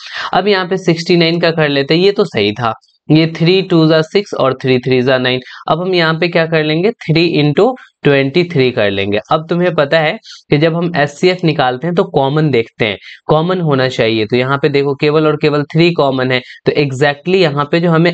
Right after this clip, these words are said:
एचसीएफ़ निकल के आया वो क्या निकल करके आया बेटा, थ्री निकल करके आया। इसका मतलब हमें ये पता चला कि तीन किलोग्राम ये मैक्सिमम वेट है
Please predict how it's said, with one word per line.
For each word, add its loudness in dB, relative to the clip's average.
एचसीएफ़ -2
निकल 2
के -2
आया 0
वो 0
क्या 0
निकल 0
करके 0
आया 2
बेटा, -2
थ्री 2
निकल 2
करके -2
आया। 0
इसका 0
मतलब -2
हमें 0
ये 2
पता 0
चला 0
कि 2
तीन 4
किलोग्राम 0
ये 2
मैक्सिमम 0
वेट 0
है -2